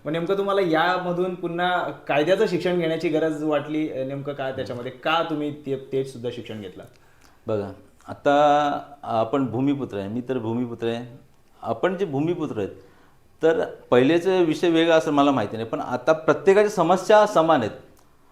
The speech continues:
Speaker 2: आदिवासी असू दे, ठाकूर असू दे, ओके, कुणबी, मराठा किंवा आगरी, कोणी असू दे, सगळ्यांच्या समस्या या समान आहेत, बरोबर आहे? तर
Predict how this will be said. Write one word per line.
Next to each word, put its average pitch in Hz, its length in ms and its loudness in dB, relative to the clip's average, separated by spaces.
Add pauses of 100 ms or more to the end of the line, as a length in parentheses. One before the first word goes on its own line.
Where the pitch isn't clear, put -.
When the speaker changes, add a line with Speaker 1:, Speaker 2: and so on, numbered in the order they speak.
(360)
Speaker 2:
आदिवासी 160 560 6
असू 156 180 2
दे, 160 120 2
ठाकूर 143 400 2
असू 143 240 4
दे, 147 400 0 (320)
ओके, 143 200 -4
कुणबी, 143 520 2
मराठा 135 720 4 (400)
किंवा 208 220 10
आगरी, 147 240 6
कोणी 202 320 6
असू 196 180 6
दे, 120 120 2
सगळ्यांच्या 190 520 6
समस्या 180 460 2
या 180 140 6
समान 139 320 2
आहेत, 98 120 -2 (160)
बरोबर 147 340 0
आहे? 113 100 -4 (840)
तर 214 220 8